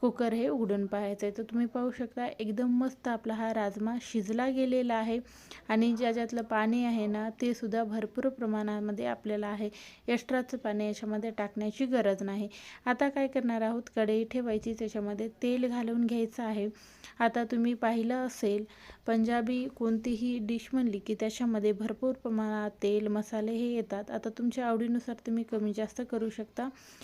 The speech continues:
मी तर चार मोठे चमच इतके तेल घालून घेतलंय. त्याच्यानंतर अर्धा चमच जिरं, अर्धा चमच मोहरी घालायची, दोन तेजपत्ते घालायचे आणि हिरवी मिरची इथं मी दोन घालून घेतल्यात.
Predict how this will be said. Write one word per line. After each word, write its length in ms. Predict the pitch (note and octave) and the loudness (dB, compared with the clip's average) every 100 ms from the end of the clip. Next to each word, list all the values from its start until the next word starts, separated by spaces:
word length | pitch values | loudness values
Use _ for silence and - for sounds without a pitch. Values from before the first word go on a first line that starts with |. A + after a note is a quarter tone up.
| - | -4
मी 120 | B3 B3 | 2 4
तर 60 | C4+ | 4
चार 440 | C4 B3 A3+ A#3 - - - G#3 | 2 0 2 -2 -6 -14 -12 -2
मोठे 340 | A3 A3+ B3+ | 0 2 0
चमच 400 | C4 B3+ A3+ A3 | 0 0 2 2
इतके 260 | A3 - A#3 | 0 -2 -6
तेल 320 | A3+ A3+ A3 | 0 2 2
घालून 360 | A3 A3 A#3 A#3+ | 0 0 2 2
घेतलंय. 340 | A#3 G#3+ G#3+ | 0 -2 -2
त्याच्यानंतर 640 | G#3+ A3 A3+ A3 G#3+ G#3+ | -2 -4 -2 -2 -2 -4
अर्धा 380 | G#3 G#3 G#3 A#3 | -4 -4 -2 -4
चमच 320 | A#3+ B3 A#3+ A#3 | -2 0 0 0
जिरं, 300 | A3+ A3+ G#3 | 0 0 0
अर्धा 360 | A3 G#3+ G3 G#3+ | -2 -4 -4 -4
चमच 380 | A#3 A3+ A#3 A#3 | -2 -2 -2 0
मोहरी 300 | A3+ A#3 B3 | 0 0 0
घालायची, 480 | A#3 A#3 A3+ A3 A#3+ - - - - - | -2 -2 -2 -2 -6 -6 -16 -20 -14 -2
दोन 340 | F#3+ A#3+ A#3+ | 2 4 4
तेजपत्ते 680 | A#3+ B3 B3 - C4 - C#4 | 2 0 0 -2 -6 4 4
घालायचे 540 | B3+ A#3+ G#3+ G#3+ A#3 A#3+ | 4 0 0 0 -2 -2
आणि 260 | A3 A3 G#3+ | 0 0 0
हिरवी 340 | A#3 A3+ A#3+ | 0 0 2
मिरची 460 | B3 A#3+ - A#3+ A3+ | 2 0 -2 -4 -2
इथं 220 | A3+ A3 | -2 0
मी 160 | A3 | 0
दोन 280 | G#3+ A3 A3 | 2 2 2
घालून 360 | G#3+ A3 A3+ A#3 | 0 0 0 0
घेतल्यात. 380 | A#3 A#3 A#3+ | -2 -4 -6